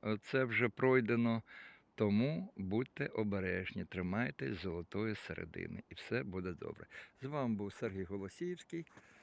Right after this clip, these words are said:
вівтар священного лісу Господнього, п'ятий коридор тропи Серафима Саровського, Сакрального Голосіїва, місто Київ. На все добре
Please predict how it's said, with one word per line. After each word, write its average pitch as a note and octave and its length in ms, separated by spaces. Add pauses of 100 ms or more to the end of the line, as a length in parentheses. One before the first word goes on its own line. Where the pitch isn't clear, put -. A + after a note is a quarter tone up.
(800)
вівтар A2+ 380
священного G#2 480
лісу G2+ 240
Господнього, E3+ 800
п'ятий A2+ 280
коридор A2 380
тропи G#2+ 320
Серафима G#2+ 560
Саровського, A2 460
Сакрального G#2+ 460
Голосіїва, G#2 500 (420)
місто A#2+ 760 (140)
Київ. F2+ 360 (500)
На G2 280
все F#2 340
добре C#3 920